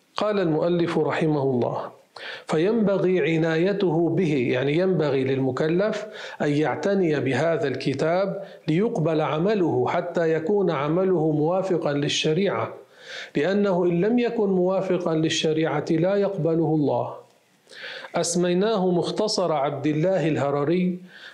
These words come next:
الكافل بعلم الدين الضروري. والدين ما ورد به الشرع من التعبد، ويطلق على الطاعة والعبادة والجزاء والحساب.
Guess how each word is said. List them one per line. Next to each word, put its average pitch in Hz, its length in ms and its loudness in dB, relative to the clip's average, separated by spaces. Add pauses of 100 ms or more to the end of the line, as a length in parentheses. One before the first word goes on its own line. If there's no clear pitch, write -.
(100)
الكافل 165 680 0
بعلم 156 380 2
الدين 151 420 0
الضروري. 127 760 0 (640)
والدين 208 760 0
ما 156 180 2
ورد 165 440 0
به 175 180 0
الشرع 180 440 0
من 151 180 0
التعبد، 135 800 -2 (640)
ويطلق 185 560 0
على 143 240 0
الطاعة 170 600 -2 (800)
والعبادة 156 960 0
والجزاء 139 720 0
والحساب. 131 880 -2